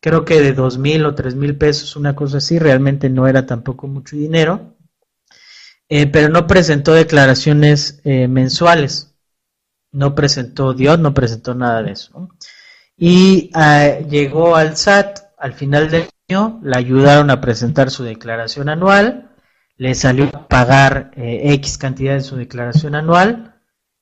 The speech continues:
y se le hizo mucho, entonces pues encontró la asesoría que dábamos, eh, porque eran como diez mil pesos, una cosa así, ¿no? Entonces realmente lo que había ganado a lo que le habían declarado, sí era una, eh, una cantidad interesante.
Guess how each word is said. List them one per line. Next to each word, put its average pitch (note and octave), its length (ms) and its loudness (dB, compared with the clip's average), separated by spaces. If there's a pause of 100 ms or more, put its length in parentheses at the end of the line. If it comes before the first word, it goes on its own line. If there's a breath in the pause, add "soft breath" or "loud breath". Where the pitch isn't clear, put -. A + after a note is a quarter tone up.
(100)
y D#3+ 240 -2
se D#3 140 0
le C#3+ 120 6
hizo D#3 220 4
mucho, F#3+ 680 2
entonces D3 540 -2
pues - 220 -10
encontró B2 500 -2
la C#3 100 4
asesoría C3 500 -4
que C#3 120 -2
dábamos, D#3+ 720 0 (680)
eh, B2+ 120 -6
porque C#3 220 0
eran F#3+ 120 4
como D3+ 240 0
diez C3 240 0
mil C#3+ 160 -8
pesos, C3 400 -4
una C3+ 160 -6
cosa B2+ 240 -12
así, - 220 -12 (100)
¿no? - 400 -12
Entonces - 320 -6
realmente D3+ 480 4
lo C3 140 0
que C3 100 -4
había C#3+ 220 4
ganado C#3+ 420 4
a C3+ 60 2
lo B2 120 -4
que A#2+ 140 -12
le A#2 160 -10
habían C3 320 -6
declarado, C#3+ 680 0 (320 loud breath)
sí - 300 -4
era C3 320 4
una, B2+ 540 0
eh, A#2+ 280 -8
una B2+ 260 -8
cantidad B2+ 380 -4
interesante. C3 1080 -6